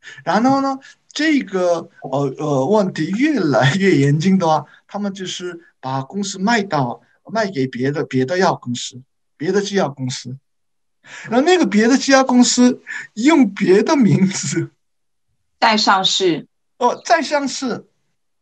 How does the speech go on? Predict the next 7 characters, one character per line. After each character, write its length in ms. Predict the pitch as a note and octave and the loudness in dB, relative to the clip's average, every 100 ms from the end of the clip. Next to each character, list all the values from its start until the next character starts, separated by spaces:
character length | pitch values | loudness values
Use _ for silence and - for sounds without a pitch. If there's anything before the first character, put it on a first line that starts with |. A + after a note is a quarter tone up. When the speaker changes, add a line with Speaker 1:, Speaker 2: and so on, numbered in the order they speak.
| _ _ _ _ _ _ _ _ _ _ _ _ | _ _ _ _ _ _ _ _ _ _ _ _
Speaker 1:
然 180 | G3 A#3 | -2 -2
后 80 | D4 B3 | 0 -2
Speaker 2:
哦。 420 | A#3 C4 B3+ G3+ F3 E3 - _ | 0 0 0 0 -4 -12 -14 _
Speaker 1:
那 260 | C4 D#4+ F#4+ | -8 -2 -2
个 100 | D#4 | 0
地 180 | - C4 | 0 0
方 300 | C4 B3 | 2 0